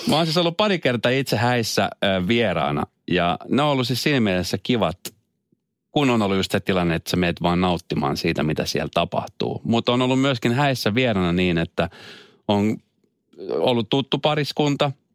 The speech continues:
jotka on siis pyytäneet, että hei, että nyt pitäisi vähän jeesaa, että voidaanko jeesaa. Ja, ja sit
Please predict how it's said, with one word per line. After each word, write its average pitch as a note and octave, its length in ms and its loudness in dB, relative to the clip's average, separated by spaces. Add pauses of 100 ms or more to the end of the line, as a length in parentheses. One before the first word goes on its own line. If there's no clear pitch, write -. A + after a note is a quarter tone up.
(220)
jotka G#2 440 0
on G2 100 0
siis F#2+ 160 -2
pyytäneet, F2+ 600 0 (240)
että - 220 -4
hei, F#2+ 220 0
että F2+ 180 -2
nyt F#2 240 0
pitäisi - 260 -4
vähän G2+ 300 0
jeesaa, F#2+ 400 0
että F2 140 -8
voidaanko F2 480 0 (160)
jeesaa. E2 440 0
Ja, F2+ 180 0 (160)
ja D2+ 120 0
sit A2 200 -2